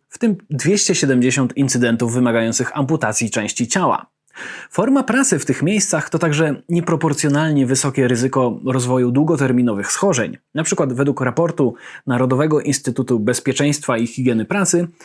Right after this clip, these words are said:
w jednym z zakładów w stanie Maryland siedemdziesiąt sześć procent pracowników miało problemy z nerwami w co najmniej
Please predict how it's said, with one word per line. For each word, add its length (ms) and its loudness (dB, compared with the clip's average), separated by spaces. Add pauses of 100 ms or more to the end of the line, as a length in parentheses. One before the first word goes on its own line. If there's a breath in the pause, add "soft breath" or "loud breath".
(180 loud breath)
w 80 -4
jednym 320 2
z 40 0
zakładów 440 0
w 40 -2
stanie 320 0
Maryland 500 2 (140 soft breath)
siedemdziesiąt 760 0
sześć 300 -2
procent 400 0
pracowników 640 0 (240 loud breath)
miało 240 2
problemy 580 2 (220)
z 160 -2
nerwami 580 2
w 60 -14
co 120 -2
najmniej 500 0